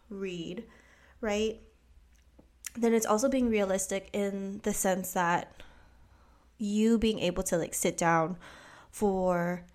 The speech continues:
sixty minutes at a time and read a book is, it is going to be taxing, right? Because, again, think of it this way. If you haven't been doing something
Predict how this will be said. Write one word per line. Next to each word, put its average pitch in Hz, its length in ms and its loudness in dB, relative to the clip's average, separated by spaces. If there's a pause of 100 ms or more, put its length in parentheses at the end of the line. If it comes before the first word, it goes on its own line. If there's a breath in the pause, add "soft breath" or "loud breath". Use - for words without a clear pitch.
sixty 214 420 -2
minutes 185 340 0
at 180 100 -2
a 175 60 -4
time 180 500 -2
and 175 240 -4
read 180 460 -4 (320 loud breath)
a 190 100 0
book 170 540 0 (140)
is, 185 600 0 (680 loud breath)
it - 420 6
is 226 260 6
going 233 380 8
to 240 120 0
be 185 500 0 (160)
taxing, - 800 2 (200 loud breath)
right? - 240 4
Because, 214 400 2
again, - 380 -2
think 220 200 0
of 214 120 0
it 190 160 0
this - 220 -2
way. - 160 -6
If - 140 -6
you 214 80 0
haven't 269 320 4
been 214 160 2
doing 185 320 0
something 170 640 -4